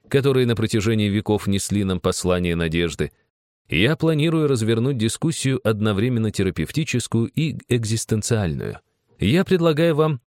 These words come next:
трансформационную, психодуховную философию, которая представляет собой форму терапии высшей реальностью в самом широком смысле этого понятия. Моя конечная цель — помочь вам найти величайший покой философской мудрости.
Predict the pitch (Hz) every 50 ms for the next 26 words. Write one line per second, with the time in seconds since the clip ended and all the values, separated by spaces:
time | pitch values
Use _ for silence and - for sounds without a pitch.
0 | _ - 151 175 170 - - 151 147 151 147 - - - 135 123 113 104 95 92
1 | 92 92 87 - _ _ _ _ _ _ _ - - - 170 165 - 156 131 123
2 | 127 - - 110 131 147 151 160 156 151 - - 104 95 98 - - 92 90 85
3 | - 87 82 82 - _ _ _ _ - 87 82 - 98 95 92 87 87 85 -
4 | - - 80 76 87 104 110 95 - 104 87 80 85 80 - - 101 131 123 117
5 | 113 110 - - _ - - 113 101 98 95 - - 143 151 147 131 98 90 107
6 | 113 - - - 95 92 87 90 92 101 101 92 90 82 - - - 80 80 -
7 | _ _ _ _ _ _ - - - 120 131 147 160 170 156 - - - 101 95
8 | 107 117 - - 110 95 - - 87 82 87 - - 90 82 - - 92 92 85
9 | - 78 80 78 - - 78 76 73 73 71 65 - - - - - - _ _
10 | _ _ _ _ _ _ _ _ _ _ _ _ _ - 82 95 131 170 185 -
11 | 180 165 175 180 - - - 135 123 123 - - 185 196 151 - _ _ _ _
12 | _ - 95 104 131 170 175 - - 139 139 139 127 123 123 123 113 - 127 120
13 | 117 117 120 113 117 110 - - 135 147 151 - - 143 135 - - 107 - -
14 | 101 104 110 113 - - 95 92 90 - - 92 90 - - - 90 87 85 85
15 | 85 73 67 65 - - - 58 -